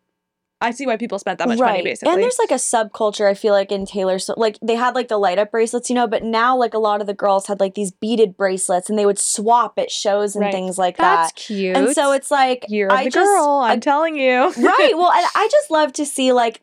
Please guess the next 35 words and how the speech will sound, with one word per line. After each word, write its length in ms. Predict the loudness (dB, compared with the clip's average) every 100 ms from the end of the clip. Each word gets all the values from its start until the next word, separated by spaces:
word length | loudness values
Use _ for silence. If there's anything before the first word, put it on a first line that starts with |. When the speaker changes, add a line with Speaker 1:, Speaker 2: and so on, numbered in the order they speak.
| -4
Speaker 2:
girls 320 | 0 0 -2
be 120 | -8
girls, 360 | -6 -2 -2 -2
girls. 340 | -4 -4 -4
You 80 | -4
know 80 | 0
what 100 | 0
I'm 100 | 0
Speaker 1:
Right. 100 | -2
Speaker 2:
saying? 360 | -4 -2 -2 -2
Of, 100 | -2
like, 180 | -2 -4
community 800 | -4 0 2 2 2 0 0
and 160 | 0 -2
being 240 | 0 0 0
around 400 | -2 -2 -4 -2
girls 420 | 0 2 2 0
and 200 | -4 -2
not 260 | 0 -2 -2
feeling 300 | -4 -4 -4
threatened 640 | -8 -4 -2 -2 -4 -6 -2
by 160 | -2
other 260 | 0 -2 -2
girls. 260 | 0 0
Speaker 3:
Yeah. 60 | 2
Speaker 2:
Like, 220 | -2 -2
that's 380 | 0 0 0 -4
what 160 | -4 -2
I 200 | 0 -2
really 420 | -4 -6 -2 -2
love 300 | 0 0 -2
to 120 | -6 -8
see 260 | -6 -4
this 260 | -4 -4 0
year. 380 | 2 2 0